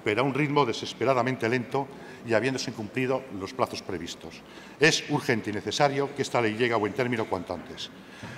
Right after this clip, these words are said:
Lamento tener que insistir, como hice el año pasado, en que la industria está cumpliendo escrupulosamente con sus deberes, pero no es correspondido con la debida diligencia.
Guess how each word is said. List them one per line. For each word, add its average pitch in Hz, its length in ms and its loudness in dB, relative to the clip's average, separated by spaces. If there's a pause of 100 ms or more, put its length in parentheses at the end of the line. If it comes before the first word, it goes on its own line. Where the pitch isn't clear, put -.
Lamento 143 480 6
tener 127 200 2
que 117 80 -4
insistir, 113 440 -4
como 120 160 0
hice 120 100 -2
el 110 60 2
año 113 120 0
pasado, 127 400 0 (320)
en 131 120 0
que 127 100 2
la 113 60 4
industria 127 380 0
está - 160 0
cumpliendo 131 340 -2
escrupulosamente 123 600 -2
con 120 100 -6
sus 127 120 -6
deberes, 123 400 2 (420)
pero 120 200 6
no 127 100 4
es 143 100 0
correspondido 120 760 -2
con 104 180 -6
la 90 80 0
debida 92 340 0
diligencia. 78 560 -8